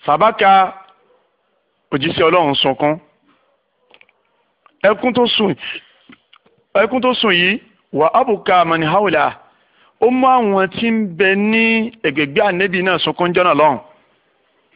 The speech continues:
Ìyẹn ló mú Ànábì sọ pé ìdí tóun fi ń sunkún ni, istadhantu rabbi fi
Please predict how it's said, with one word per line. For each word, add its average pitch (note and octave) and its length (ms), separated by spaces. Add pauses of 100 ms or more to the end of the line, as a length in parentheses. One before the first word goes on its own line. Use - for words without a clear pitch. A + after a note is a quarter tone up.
(420)
Ìyẹn F#3+ 180
ló C4+ 80
mú C#4 100
Ànábì A#3+ 340
sọ G#3 200
pé A#3+ 180 (1200)
ìdí F#3 260
tóun B3+ 240
fi A#3 120
ń A#3+ 60
sunkún A3+ 400
ni, G#3+ 120 (920)
istadhantu G#3+ 880
rabbi A#3 440 (640)
fi F3+ 140